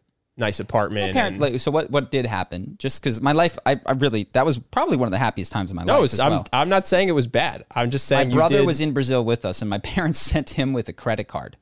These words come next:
Speaker 2: And n-, he knew, and we, we'd been raised to, like, not blow it, but I knew that if I had, like, I needed a meal, like, I, I was like,
Speaker 1: Yeah, you
Speaker 2: "I
Speaker 1: weren't
Speaker 2: can't
Speaker 1: gonna
Speaker 2: do
Speaker 1: starve
Speaker 2: this."
Speaker 1: to death.
Speaker 2: No, no, no. Not if I needed, if I, like, "Dude, I need solid food"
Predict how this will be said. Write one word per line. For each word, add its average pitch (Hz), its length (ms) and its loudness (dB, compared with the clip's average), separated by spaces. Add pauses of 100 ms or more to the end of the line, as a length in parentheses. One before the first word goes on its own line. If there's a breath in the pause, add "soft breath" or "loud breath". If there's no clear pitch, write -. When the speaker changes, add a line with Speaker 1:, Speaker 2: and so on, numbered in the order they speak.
(480)
Speaker 2:
And 113 320 0
n-, 156 300 -6 (140)
he 143 180 0
knew, 117 460 2
and 123 180 -2
we, 131 120 2
we'd 110 200 -2
been 95 140 -6
raised 95 300 -4
to, 101 60 -6
like, 92 140 -4
not 92 340 -6
blow 90 200 -4
it, 76 160 -10
but 95 300 -4
I 123 120 0
knew 127 240 2
that 107 120 0
if 101 160 -4
I 98 40 -8
had, 107 120 -6
like, 95 220 -6
I 113 120 -4
needed 110 500 -2 (360)
a 107 60 -8
meal, 110 520 -2 (560)
like, 123 100 0
I, 117 240 2
I 110 160 4
was 104 140 -2
like, - 100 4
Speaker 1:
Yeah, 180 60 4
you 226 60 2
Speaker 2:
"I - 20 4
Speaker 1:
weren't 262 120 4
Speaker 2:
can't 131 80 2
Speaker 1:
gonna 131 40 2
Speaker 2:
do 123 100 0
Speaker 1:
starve 165 200 4
Speaker 2:
this." 110 100 0
Speaker 1:
to 92 60 -2
death. - 280 -6
Speaker 2:
No, 196 140 0
no, 202 100 2
no. 135 200 2
Not 175 180 2
if 202 100 -2
I 165 60 2
needed, 127 340 -2
if 117 160 -4
I, 117 140 -2
like, 104 160 -6
"Dude, - 160 -12
I 110 100 -8
need 95 200 -8 (100)
solid 82 440 -6
food" - 360 -18